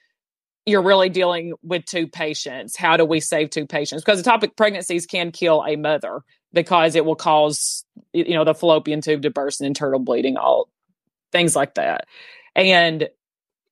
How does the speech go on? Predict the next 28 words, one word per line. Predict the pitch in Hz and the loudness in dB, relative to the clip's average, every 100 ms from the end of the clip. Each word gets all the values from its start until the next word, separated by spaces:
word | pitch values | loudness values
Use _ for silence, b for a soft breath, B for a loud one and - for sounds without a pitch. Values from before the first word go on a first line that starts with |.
| _ | _
so | - 226 190 | -2 2 2
it's | 185 | 0
a | 180 | -6
triage | - 277 220 175 | -4 0 0 0
situation. | - 170 165 165 170 180 | -4 -8 -6 -6 -6 -4
No | 196 220 247 | 2 4 4
one | 220 214 196 190 | 2 0 -2 -4
came | 202 185 180 | -6 -6 -6
in | 175 190 185 180 | -6 -4 -4 -6
saying, | - 190 170 170 165 - | -8 -2 -2 -2 -4 0
"I | 170 | 2
want | 165 165 180 180 - | 2 0 -4 -4 -6
you | 165 | -6
to | 175 | -4
willfully | 160 165 160 160 160 156 | 0 2 2 2 2 2
and | |
intentionally | 151 151 160 151 151 147 143 139 147 b b - | -2 -4 -6 -6 -6 -4 -2 -2 -4 b b -4
kill | - 170 156 | 2 4 4
this | 151 139 - | 2 0 -2
child | 160 143 139 147 | 0 2 2 -2
because | 143 - 135 131 139 | -6 -6 -6 -4 -6
I | - 139 | -6 -6
don't | 139 - | -6 -6
want | 131 131 | -8 -8
it," | 117 127 | -6 -4
or | 131 139 | -6 -6
whatever | 139 123 110 107 | -6 -4 -6 -10
reason. | 87 123 - 78 123 | -12 -8 -6 -6 -10